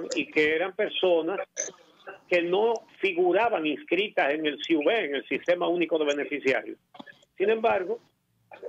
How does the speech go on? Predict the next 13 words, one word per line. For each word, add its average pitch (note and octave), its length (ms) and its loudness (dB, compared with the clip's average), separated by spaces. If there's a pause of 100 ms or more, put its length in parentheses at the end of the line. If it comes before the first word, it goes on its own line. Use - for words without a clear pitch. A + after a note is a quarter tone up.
(280)
eh, D#3+ 220 2
le D#3+ 180 2
han F3+ 160 -2
respondido F#3 800 0 (240)
la C3+ 260 2
ex - 160 -6 (240)
vicepresidenta F3 880 0
y C#3+ 60 0
encargada C3+ 600 0
de D#3 120 0
las C#3+ 100 0
políticas D3+ 480 -2
sociales, F#3 460 -2